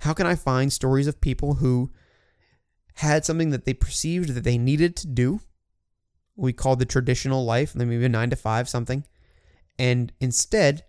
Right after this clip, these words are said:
made time, in fact, made a majority of their time for something that they wanted to do, a creative passion, a pursuit in that way, the dare, as it came to be known. And the genesis of the show was that,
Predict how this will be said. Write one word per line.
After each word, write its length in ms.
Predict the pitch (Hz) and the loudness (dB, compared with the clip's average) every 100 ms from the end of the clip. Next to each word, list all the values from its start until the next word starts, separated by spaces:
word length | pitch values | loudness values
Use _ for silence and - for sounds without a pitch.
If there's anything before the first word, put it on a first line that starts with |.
| _ | _
made 600 | - 139 180 233 226 170 | 0 2 2 0 -2 -6
time, 320 | - 117 117 143 | -4 -2 0 0
in 80 | |
fact, 260 | 131 139 - | -2 -4 -2
made 140 | 139 | 0
a 20 | 135 | 0
majority 640 | 120 123 139 185 196 165 | 0 0 2 2 2 0
of 180 | - 117 | -4 -4
their 100 | 120 | -2
time 460 | - - - - 165 _ _ _ _ _ | -4 -6 -6 -6 -8 _ _ _ _ _
for 180 | - 156 | -2 2
something 320 | 139 139 135 | 2 2 0
that 160 | 131 131 | 0 0
they 100 | 139 | -2
wanted 540 | 127 135 185 160 113 - - | -2 0 0 0 -2 -8 -12
to 140 | - | -8
do, 280 | 127 - 131 - _ _ _ - | -6 -6 -8 -12 _ _ _ -10
a 120 | 135 | -8
creative 480 | 127 - 135 143 143 | -8 -4 -2 -2 0
passion, 360 | - 151 - - | 0 0 -2 -6
a 20 | |
pursuit 540 | - - 127 - 185 - | -6 -6 -4 -4 -4 -6
in 120 | 135 | -6
that 140 | 123 - | -6 -6
way, 200 | 117 - - - | -10 -10 -14 -10
the 140 | 127 139 | -2 -2
dare, 540 | 123 147 160 110 - - - - - - - | 4 4 4 0 -4 -12 -20 -20 -20 -14 -4
as 220 | 131 127 | -2 -2
it 100 | 135 - - _ _ | -4 -12 -20 _ _
came 200 | - 123 | -6 -4
to 60 | 123 | -2
be 80 | 127 | -2
known. 320 | 190 190 - _ _ _ _ _ _ _ _ _ _ _ _ _ _ _ _ - | -2 -4 -10 _ _ _ _ _ _ _ _ _ _ _ _ _ _ _ _ -2
And 100 | 143 | 0
the 60 | 135 | 0
genesis 480 | 131 208 214 185 | 2 2 2 0
of 100 | 170 | 0
the 60 | 175 | -2
show 300 | - 135 127 | -2 0 0
was 180 | 127 127 | 0 -2
that, 300 | 101 107 | -4 -8